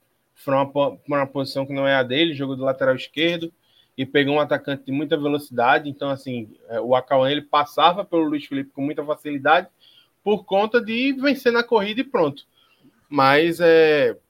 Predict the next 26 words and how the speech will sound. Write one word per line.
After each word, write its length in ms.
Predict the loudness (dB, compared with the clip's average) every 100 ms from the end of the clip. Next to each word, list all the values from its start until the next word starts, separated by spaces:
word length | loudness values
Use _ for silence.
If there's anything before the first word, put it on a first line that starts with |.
| _ _ _ _ _ _ _
eu 180 | -4 2
acho 240 | 2 2 -2
que 380 | 0 0 0 -8
fica 400 | -6 -2 0 -2
muito 300 | -4 -6 -8
complicada 600 | -8 -8 -2 0 0 0
essa 160 | -6
passagem 440 | -4 -6 -4 -8 -6
dele 220 | -6 -8
pelo 200 | -8 -10
Santa 320 | -10 -8 -6
Cruz, 480 | -8 -8 -8 -8 -14 _ _ _ _ -4
porque 640 | -2 -2 0 0 0 -2 -2
ele 260 | -2 -2
já 380 | -6 0 2 2
teve 320 | 0 -2 -2
o 40 | -6
problema 520 | -6 -4 -2 -2 -2
do 80 | -4
clássico, 440 | 0 0 0 -6
né? 120 | -10 -12 _ _ _ _ _
E 120 | -2
aí, 440 | 2 2 2 -2 -6 _ _ _ -2
apesar 720 | 0 4 4 4 2 2 0
de 320 | -2 -4 -4 _ _
o, 80 | _